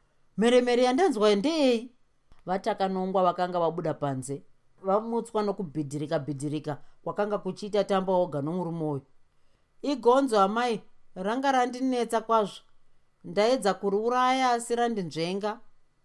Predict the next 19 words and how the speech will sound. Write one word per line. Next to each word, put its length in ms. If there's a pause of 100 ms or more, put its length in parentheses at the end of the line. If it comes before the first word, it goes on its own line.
(640)
"Unofunga 440
kuti 160
ungauraya 560
gonzo 340
murima 380
here 200
nhaye 200
Tamba 260
Oga?" 260 (920)
"Kwete 340
kane 280
amai, 340
kwanga 280
kune 260
mwedzi 500
uye 240
ndanga 320
ndakazarura 760
musuwo 580